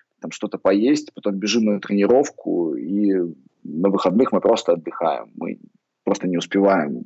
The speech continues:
как-то чем-то заняться тем, что нам интересно, хотя нам очень нравится футбол, но иногда нам нужно какое-то свободное время. Может быть, иногда мы бы ходили бы, там, пинать мяч у нас на коробке.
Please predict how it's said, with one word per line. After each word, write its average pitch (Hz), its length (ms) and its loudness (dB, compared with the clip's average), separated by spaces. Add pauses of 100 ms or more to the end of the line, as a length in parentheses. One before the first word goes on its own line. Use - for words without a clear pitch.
как-то - 220 -14
чем-то 92 200 -2
заняться 98 320 0
тем, 101 100 0
что - 160 -6
нам 92 140 0
интересно, 127 400 2
хотя 90 240 0
нам 104 160 2
очень 95 200 0
нравится 87 400 2
футбол, 143 520 2 (380)
но 107 240 4
иногда 95 340 2
нам 92 160 -2
нужно 92 220 -8
какое-то 87 300 -4
свободное 78 520 -4
время. 53 300 -8
Может 117 260 4
быть, 104 140 0
иногда 95 320 2
мы 92 120 -2
бы 87 80 -8
ходили 95 300 -4
бы, 82 340 0
там, - 220 -18
пинать 95 300 0
мяч 90 240 2
у - 20 -20
нас 78 140 -10
на - 80 -14
коробке. - 480 -2